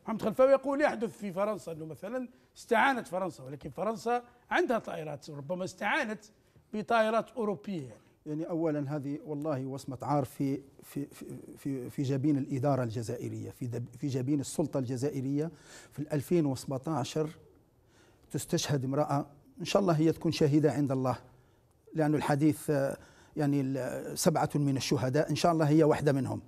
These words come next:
Speaker 1: الحامل،
Speaker 2: إن شاء-،
Speaker 1: المرأة
Speaker 2: الح-، المرأة الحامل، إن شاء الله تكون شهيدة عند الله، لكن لابد أن نفرق بين أمرين:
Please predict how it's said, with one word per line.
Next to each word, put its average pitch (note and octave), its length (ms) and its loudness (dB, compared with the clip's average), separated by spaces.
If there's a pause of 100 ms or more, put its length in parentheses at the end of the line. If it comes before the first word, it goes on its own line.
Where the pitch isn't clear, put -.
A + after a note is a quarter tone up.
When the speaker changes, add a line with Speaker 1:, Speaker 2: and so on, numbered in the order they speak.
(280)
Speaker 1:
الحامل، D3 220 -2
Speaker 2:
إن F3+ 60 2
شاء-، - 160 4
Speaker 1:
المرأة G3+ 300 0
Speaker 2:
الح-، E3 180 4
المرأة E3 300 4
الحامل، D3 360 2
إن E3+ 80 2
شاء F#3 180 4
الله E3+ 120 4
تكون E3 200 2
شهيدة D#3+ 360 6
عند C#3+ 200 2
الله، C#3 260 2 (580)
لكن D#3 260 2
لابد E3+ 260 4
أن D#3+ 140 2
نفرق D3+ 400 2
بين D3 180 2
أمرين: C3+ 500 0